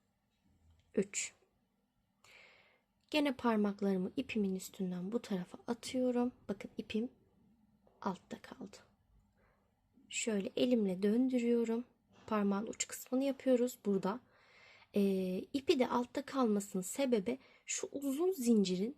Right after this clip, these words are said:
parmağın içinde kalacağından dolayı, e, ipi altta bırakıyoruz. Altta kalınca bu zincirde ördüğümüz parmağın içinde kalacak. Gizleyeceğiz yani.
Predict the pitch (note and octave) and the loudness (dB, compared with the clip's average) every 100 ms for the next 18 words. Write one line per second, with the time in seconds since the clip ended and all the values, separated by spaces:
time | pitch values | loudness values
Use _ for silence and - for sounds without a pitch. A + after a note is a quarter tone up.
0 | - - C#4 C#4+ C#4 C#4+ - - - A#3+ | -10 -4 -2 -2 -4 -6 -6 -2 0 2
1 | B3+ - G#3 G#3+ A3 G#3+ G#3+ A#3+ B3+ F#3+ | 0 -2 0 2 2 2 2 2 2 2
2 | F3+ E3+ F3 D#4+ - _ _ _ _ - | 0 0 -2 -6 -8 _ _ _ _ -20
3 | _ _ _ _ _ _ G#3 F#3+ F#3+ - | _ _ _ _ _ _ 0 0 0 -2
4 | D4+ - D4 - A#3+ A3 A3+ E3+ E3+ - | -4 -4 -6 -2 -2 0 -2 -2 -4 -6
5 | - - - - B3+ B3+ B3+ B3 B3+ B3+ | -10 -8 -10 0 0 2 -2 0 2 4
6 | A#3+ D4 F4 - C4 B3 B3 G3+ G3+ G#3 | 4 2 -2 0 2 4 4 4 0 0
7 | D#4+ - _ - B3 A#3 F#3+ F#3 - A#3+ | -4 -6 _ 6 8 8 4 -2 -4 -2
8 | A3 A#3+ E4+ - - F#3 F3 - G3+ - | -2 -2 -6 -4 -2 -2 -4 -6 -10 -12
9 | - - _ - A#3 G#3 F#3 E3 D#3 D#3+ | -16 -20 _ -2 0 4 2 2 0 -2
10 | - - | -8 -10